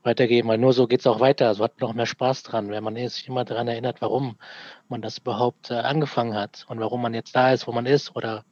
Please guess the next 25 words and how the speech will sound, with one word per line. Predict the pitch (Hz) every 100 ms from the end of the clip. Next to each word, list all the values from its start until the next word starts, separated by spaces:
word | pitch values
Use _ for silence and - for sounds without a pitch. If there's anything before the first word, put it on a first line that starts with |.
| -
warum | 123 117 120
man | 117
noch | 110 - -
diesen | - 123 113
Weg | 143 147
vor | - 117
sich | 110 -
hat, | 117 - - - - - - - _
äh, | 123 117 113 117 110 -
dass | 120 -
man | 113 110
das | 107 - - - _ _ _ _ _ _
sich | - 123
noch | 110
beibehält, | 120 117 117 104 95
so | - 98
dieses | 101 - - -
Gefühl, | 110 - 120 104
dieses | 95 90 98 - - _ _ _ - - -
Neugierde, | 131 143 131 127 120 113
dieses | 107 110 - 110 - - - _ _ _ _
Verlangen | - 120 131
nach | 120 107
Wissen | 117 - 127 110 101
und | 90 95 - -